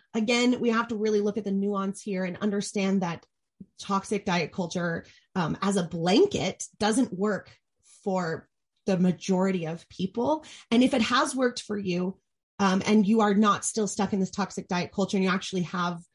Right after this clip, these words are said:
you know, gone through it, then we're super, super proud of you. But we also want people to know that that just, it doesn't work for everybody. And that is why we have these discussions. And that is why we talk about this, because there are people out there that are like, "But it worked for my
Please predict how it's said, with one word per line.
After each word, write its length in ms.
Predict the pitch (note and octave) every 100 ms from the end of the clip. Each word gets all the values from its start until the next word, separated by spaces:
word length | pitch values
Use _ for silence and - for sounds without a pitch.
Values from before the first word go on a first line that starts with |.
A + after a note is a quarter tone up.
| _ _ _ _ _ _ _ -
you 120 | G3+
know, 100 | E3+
gone 380 | E3 F#3+ G#3 G#3
through 240 | F#3+ E3
it, 120 | E3+ -
then 200 | G3 - _ -
we're 200 | A3+ A#3+
super, 380 | - C#4 B3+
super 260 | B3 A#3 G3
proud 240 | G3 F#3+
of 100 | G3
you. 120 | F3 E3
But 140 | F#3
we 120 | G#3
also 300 | G3+ G#3+ B3
want 220 | G#3+ G3
people 260 | F#3+ G3+ G3
to 80 | F3+
know 340 | F3 D#3+ D#3
that 200 | D#3+ E3
that 160 | F#3+ G3+
just, 220 | G3 -
it 80 | -
doesn't 300 | - A3+ G#3
work 220 | F#3 -
for 120 | -
everybody. 640 | D#3+ F3+ A3 C4 D4 D#4+ D#4 _ _ _ _
And 160 | G#3 G#3
that 160 | A#3
is 120 | B3
why 200 | G#3+ G#3
we 140 | G#3 G#3
have 300 | - F#3+ F#3+
these 200 | F#3+ F3+
discussions. 640 | F3+ - E3+ - F3 F3
And 140 | F3 F3+
that 100 | F#3
is 160 | F#3+
why 140 | F3 F3+
we 120 | F#3+
talk 260 | - D#4
about 220 | C#4+ F3+ F3+
this, 160 | F#3
because 300 | G#3 G#3+ G3
there 180 | A3 A#3
are 140 | A#3+
people 260 | A#3+ A#3+ G#3+
out 240 | F#3+ G#3+ -
there 160 | G3
that 120 | F#3+
are 80 | G3+
like, 220 | F#3 E3+ - _ _ _
"But 120 | A#3+
it 120 | C4
worked 240 | G#3+ D4 D4
for 80 | C4
my 160 | A3